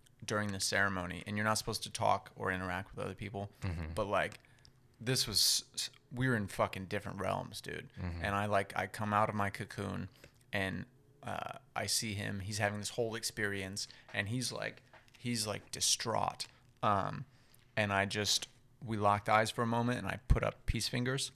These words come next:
Speaker 2: Mm-hmm.
Speaker 1: to him,
Speaker 2: Yeah.
Speaker 1: and then just nodded my head, and then he went his way, and I went my way, and afterward, we connected, and, uh, he's like, "Dude, thank you so much, like, that, that meant so much to me," and, um,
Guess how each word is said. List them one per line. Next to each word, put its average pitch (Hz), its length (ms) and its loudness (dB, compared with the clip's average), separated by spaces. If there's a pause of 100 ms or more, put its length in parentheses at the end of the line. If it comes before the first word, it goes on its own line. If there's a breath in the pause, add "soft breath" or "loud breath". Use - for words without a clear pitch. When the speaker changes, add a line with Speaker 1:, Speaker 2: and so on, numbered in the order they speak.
Speaker 2:
Mm-hmm. 90 280 -2
Speaker 1:
to 131 120 0
him, 135 180 2 (380)
Speaker 2:
Yeah. 85 200 2
Speaker 1:
and 107 120 2
then 101 140 0
just 101 160 0
nodded 101 360 4
my 101 180 6
head, 107 320 2 (240)
and 104 120 0
then 95 160 0
he 107 140 0
went 107 200 2
his 110 200 0
way, 113 160 2
and 101 140 2
I 101 80 0
went 101 180 -4
my 101 160 0
way, 117 260 -2 (300 loud breath)
and 107 200 -2
afterward, 104 580 -2
we 104 100 -4
connected, 107 720 -2 (500 soft breath)
and, 104 260 0
uh, - 260 0 (280 soft breath)
he's 101 140 -6
like, 95 160 -4
"Dude, 98 240 -4
thank 98 220 -4
you 98 60 -6
so - 200 0
much, 104 440 -2
like, - 280 -8 (280 soft breath)
that, 92 240 -6
that 107 140 -4
meant 98 160 -8
so - 100 -8
much 113 280 0
to 127 80 -2
me," 104 280 0
and, 101 300 -6 (420 loud breath)
um, 98 320 -2